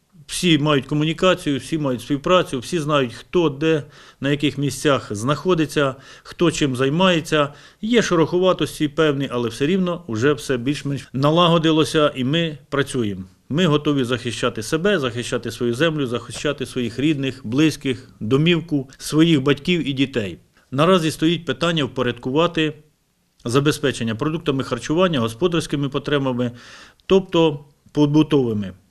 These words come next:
Для цього, як я вже говорив, ми створили гарячу лінію в міській раді,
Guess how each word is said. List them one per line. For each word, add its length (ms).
Для 140
цього, 280
як 200
я 100
вже 180
говорив, 460
ми 180
створили 560
гарячу 380
лінію 400
в 40
міській 280
раді, 380